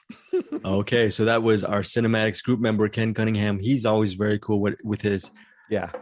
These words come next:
Speaker 1: picks. I mean, Ken Cunningham, who else? We got Matt Stillman, we have Andrew Martin, we have a whole bunch, and J-, the aforementioned Jack Fitzpatrick, Peter Beta, a lot of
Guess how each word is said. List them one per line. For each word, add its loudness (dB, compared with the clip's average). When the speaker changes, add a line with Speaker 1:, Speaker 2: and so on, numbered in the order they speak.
Speaker 1:
picks. 2
I 4
mean, 2
Ken 2
Cunningham, 2
who 0
else? 0
We 0
got 2
Matt 0
Stillman, 2
we 2
have 2
Andrew 0
Martin, 0
we 0
have -2
a -4
whole 0
bunch, -2
and 0
J-, -6
the 2
aforementioned -2
Jack -2
Fitzpatrick, -2
Peter 0
Beta, 2
a 2
lot 4
of 0